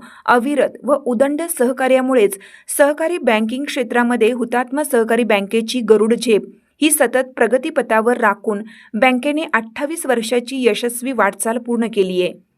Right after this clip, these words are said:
याचाच पुरावा म्हणजे बँकेने प्रथमपासून प्राप्त केलेल्या ऑडिटमधील अ व रिझर्व्ह बँकेच्या कामकाजाविषयी व्यक्त केलेलं समाधान होय.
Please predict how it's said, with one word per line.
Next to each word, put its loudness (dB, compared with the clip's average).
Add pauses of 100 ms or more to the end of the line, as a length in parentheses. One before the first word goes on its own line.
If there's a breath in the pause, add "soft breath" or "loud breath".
(500 soft breath)
याचाच 2
पुरावा 0
म्हणजे 0 (260 loud breath)
बँकेने 0
प्रथमपासून -2
प्राप्त 0
केलेल्या 0
ऑडिटमधील 0 (140)
अ 4 (520 loud breath)
व 4
रिझर्व्ह 2
बँकेच्या -2 (100)
कामकाजाविषयी 0
व्यक्त 0
केलेलं 0
समाधान 0
होय. -2